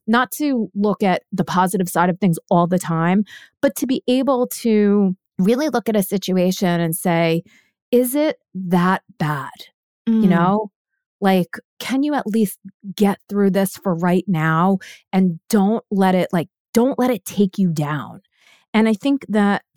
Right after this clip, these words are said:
Speaker 1: for me, the whole, like, coming out of corporate and, and how that, I did, I, I let it get the best of me. I, instead of saying, like,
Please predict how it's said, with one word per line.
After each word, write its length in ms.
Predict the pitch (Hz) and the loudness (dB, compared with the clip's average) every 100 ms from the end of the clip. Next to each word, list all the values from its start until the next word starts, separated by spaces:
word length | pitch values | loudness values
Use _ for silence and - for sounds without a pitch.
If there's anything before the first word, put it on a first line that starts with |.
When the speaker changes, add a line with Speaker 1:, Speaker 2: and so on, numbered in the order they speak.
| - | -8
Speaker 1:
for 100 | 190 | 0
me, 560 | 180 208 220 165 143 185 - - _ - | 2 4 2 0 -4 -6 -8 -20 _ -8
the 160 | 196 185 | -2 0
whole, 720 | 175 233 220 220 214 208 - | 0 0 2 2 2 0 0
like, 300 | 190 175 165 - | 0 0 -2 -4
coming 300 | 190 214 202 | 0 0 0
out 120 | 185 | -2
of 160 | 170 - | -6 -10
corporate 600 | - 214 185 196 190 175 | -6 -4 -2 0 0 0
and, 180 | 175 - | -2 -4
and 160 | 180 175 | -2 -2
how 200 | 180 175 | 0 2
that, 240 | 185 196 - | 2 -2 -4
I 260 | 220 277 233 180 | -2 -2 -2 -4
did, 220 | 226 254 214 | -2 0 2
I, 140 | 190 202 - | 2 0 0
I 120 | 208 | 0
let 380 | 208 202 214 240 | 2 2 2 2
it 200 | 262 - | 0 -2
get 180 | 226 214 | -4 -2
the 180 | 208 170 - _ - | -2 -6 -8 _ -2
best 340 | 180 - - | 0 -2 -8
of 140 | 175 | -6
me. 340 | 170 151 120 135 _ _ _ _ - | -4 -6 -8 -16 _ _ _ _ -4
I, 260 | 208 190 - | 0 0 0
instead 460 | 208 196 - 254 254 | 0 0 -2 0 0
of 120 | 254 | 0
saying, 380 | - 220 202 190 | -2 0 2 2
like, 360 | 180 170 165 | 0 0 -2